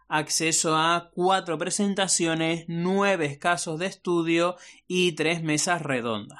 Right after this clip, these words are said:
Yo no les voy a aburrir ahora leyéndoles toda la agenda,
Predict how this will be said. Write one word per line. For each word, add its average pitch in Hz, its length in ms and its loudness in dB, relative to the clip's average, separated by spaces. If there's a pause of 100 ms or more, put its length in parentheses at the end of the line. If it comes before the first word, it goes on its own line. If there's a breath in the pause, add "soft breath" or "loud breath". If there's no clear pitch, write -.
Yo 131 300 -2
no 139 380 0
les 139 160 0
voy 139 180 2
a 135 60 2
aburrir 135 340 0
ahora 139 360 2 (280 loud breath)
leyéndoles 139 840 0
toda 143 320 2
la 147 80 4
agenda, 170 760 -2